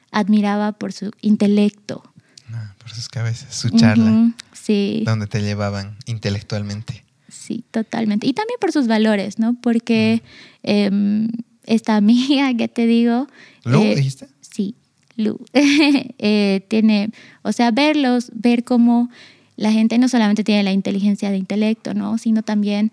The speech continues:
Speaker 1: eh, ante situaciones,
Speaker 2: Ah, ya.
Speaker 1: cómo conversar, cómo, eh, hacer una amistad, cómo, varias cosas que yo no tenía ese ejemplo en casa
Speaker 2: Ujú.
Speaker 1: y he ido viendo o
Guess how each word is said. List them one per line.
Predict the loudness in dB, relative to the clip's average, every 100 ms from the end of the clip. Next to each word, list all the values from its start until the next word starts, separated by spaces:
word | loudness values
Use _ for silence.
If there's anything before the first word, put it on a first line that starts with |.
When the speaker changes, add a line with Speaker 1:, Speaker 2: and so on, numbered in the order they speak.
| -6 -20 -8
Speaker 1:
eh, | -2 -2
ante | -2 -4 -4
situaciones, | -8 -8 -6 0 2 4 4 4 4 2 0
Speaker 2:
Ah, |
ya. | 0
Speaker 1:
cómo | 0 2 0
conversar, | -4 -4 -4 -4 0 2 2 2 0 -2
cómo, | 0 2 2 0 -8 -12 -20 -10
eh, | -4 -2 -2 -4 -8 -10
hacer | -8 0 2
una | 2
amistad, | 0 -6 -4 0 2 2 0 -2 -6
cómo, | -2 0 2 -2 0
varias | 0 0 -2
cosas | 0 0 0 -2
que | 0
yo | 2 4
no | 2
tenía | 2 2 2 2
ese | -2
ejemplo | -2 0 -2
en | -4
casa | -2 -2 -2 0 -2 -2 -6 -14
Speaker 2:
Ujú. | -10 -10 -12 _ -6
Speaker 1:
y | 2 4 4 4 2 2
he | 2
ido | 2 2
viendo | 2 4 4 4 4 2 0 0
o | 0 0 0 -4 -6 -12 -16 -20 -20